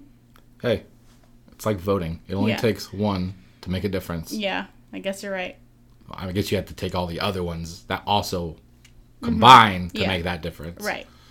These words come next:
Speaker 1: But the saying is, every vote counts.
Speaker 2: Yes.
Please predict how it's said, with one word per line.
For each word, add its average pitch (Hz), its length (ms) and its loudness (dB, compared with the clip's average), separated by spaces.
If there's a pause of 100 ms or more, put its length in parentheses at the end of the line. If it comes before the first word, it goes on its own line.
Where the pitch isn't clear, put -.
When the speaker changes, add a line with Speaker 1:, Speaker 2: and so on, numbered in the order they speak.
(500)
Speaker 1:
But 113 180 0
the - 80 -14
saying 135 540 8
is, 104 380 -2 (840)
every 110 220 4
vote 98 260 0
counts. - 600 -10
Speaker 2:
Yes. - 380 -12